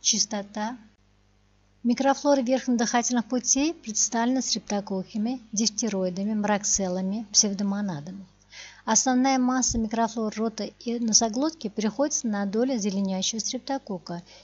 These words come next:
Его где-то более девяносто процентов. Постоянно в меньшем количестве встречаются нейсерии, коринобактерии,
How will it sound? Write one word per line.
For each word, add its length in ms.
Его 440
где-то 800
более 560
девяносто 720
процентов. 680
Постоянно 640
в 40
меньшем 420
количестве 480
встречаются 460
нейсерии, 760
коринобактерии, 1200